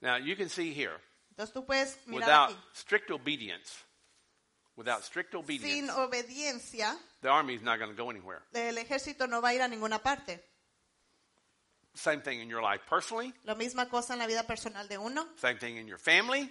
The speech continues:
Speaker 2: La misma cosa en la familia.
Speaker 1: Same thing for a church.
Speaker 2: La iglesia.
Speaker 1: Same thing for a ministry.
Speaker 2: El ministerio.
Speaker 1: It's not going anywhere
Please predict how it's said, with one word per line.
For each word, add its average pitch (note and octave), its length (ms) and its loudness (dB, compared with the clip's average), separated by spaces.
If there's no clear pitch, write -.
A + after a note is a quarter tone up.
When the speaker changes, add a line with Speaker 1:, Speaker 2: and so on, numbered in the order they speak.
Speaker 2:
La A3 100 -4
misma A#3+ 280 -4
cosa A#3+ 300 -2
en A3 80 -4
la G#3+ 80 -2
familia. A3 400 -4
Speaker 1:
Same C3 160 2
thing C3+ 180 -2
for B2+ 180 -2
a A#2 40 -2
church. A2 320 -2
Speaker 2:
La A#3 80 -2
iglesia. A3+ 460 -6
Speaker 1:
Same B2 240 -2
thing B2+ 160 -6
for C3+ 180 -2
a A#2 40 -2
ministry. B2 600 -4
Speaker 2:
El G#3+ 100 -10
ministerio. A3+ 600 -4
Speaker 1:
It's C#3+ 220 0
not D#3+ 480 12
going E3 320 2
anywhere G2 380 -4